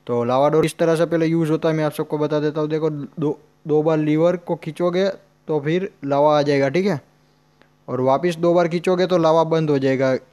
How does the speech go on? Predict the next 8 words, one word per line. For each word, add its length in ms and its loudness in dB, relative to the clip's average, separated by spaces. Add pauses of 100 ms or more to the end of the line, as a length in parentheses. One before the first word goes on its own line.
(380)
देखो, 260 -6 (2500)
ठीक 140 -6
है। 140 -6 (640)
अब 160 -8
ये 120 2
बंद 240 0
हो 120 -2
गया। 260 -8